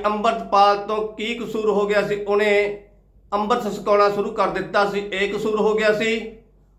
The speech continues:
ਭਾਈ ਅੰਮ੍ਰਿਤਪਾਲ ਸਿੰਘ ਨੇ ਖਾਲਸਾ ਬਹੀਰ ਸ਼ੁਰੂ ਕਰ ਦਿੱਤੀ ਸੀ, ਜਿਹੜੇ ਕਿ ਸਿੱਖ ਕੌਮ ਦੇ ਮੁੱਦੇ ਉਭਾਰੇ ਜਾਣ ਵਾਲੇ ਸੀ। ਸਿੱਖ ਨੌਜਵਾਨ ਦੀ ਵੱਡੀ ਗਿਣਤੀ ਭਾਈ ਅੰਮ੍ਰਿਤਪਾਲ ਸਿੰਘ ਦੇ ਖਾਲਸਾ ਬਹੀਰ ਨਾਲ ਜੁੜਨ ਲੱਗ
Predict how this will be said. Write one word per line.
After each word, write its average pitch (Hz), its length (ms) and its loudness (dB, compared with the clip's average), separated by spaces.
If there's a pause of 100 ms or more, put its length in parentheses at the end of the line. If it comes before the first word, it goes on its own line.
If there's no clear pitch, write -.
(180)
ਭਾਈ 202 340 2
ਅੰਮ੍ਰਿਤਪਾਲ 202 680 0
ਸਿੰਘ 214 200 -2
ਨੇ 214 120 2
ਖਾਲਸਾ 196 480 2
ਬਹੀਰ 202 380 0
ਸ਼ੁਰੂ 214 240 -2
ਕਰ 202 140 0
ਦਿੱਤੀ 196 360 -4
ਸੀ, 214 520 0 (500)
ਜਿਹੜੇ 202 340 2
ਕਿ 220 320 2
ਸਿੱਖ 220 360 -4
ਕੌਮ 202 360 2
ਦੇ 208 140 2
ਮੁੱਦੇ 180 360 0
ਉਭਾਰੇ 208 420 4
ਜਾਣ 190 260 2
ਵਾਲੇ 196 240 2
ਸੀ। 202 160 0
ਸਿੱਖ 208 300 -4
ਨੌਜਵਾਨ 196 580 2
ਦੀ 196 100 0
ਵੱਡੀ 202 400 2
ਗਿਣਤੀ 196 320 0
ਭਾਈ 196 240 2 (100)
ਅੰਮ੍ਰਿਤਪਾਲ 202 640 0
ਸਿੰਘ 202 180 -2
ਦੇ 196 380 0 (220)
ਖਾਲਸਾ 208 460 4
ਬਹੀਰ 208 420 2
ਨਾਲ 190 320 2
ਜੁੜਨ 185 260 0
ਲੱਗ 190 140 0